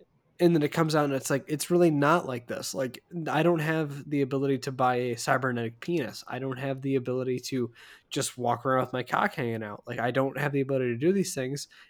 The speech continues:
And you said I would, and I don't, and that really upsets me.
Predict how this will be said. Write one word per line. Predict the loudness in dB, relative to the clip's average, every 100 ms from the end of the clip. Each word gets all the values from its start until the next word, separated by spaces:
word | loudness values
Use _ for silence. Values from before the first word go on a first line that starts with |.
| _
And | -2
you | -2
said | 2 4
I | 4
would, | 4 2 0 -2 -10 _ _ _
and | 0
I | 2
don't, | 4 4 2 -2
and | -6
that | -4 -2
really | -2
upsets | -2 -4 -8 -8
me. | -16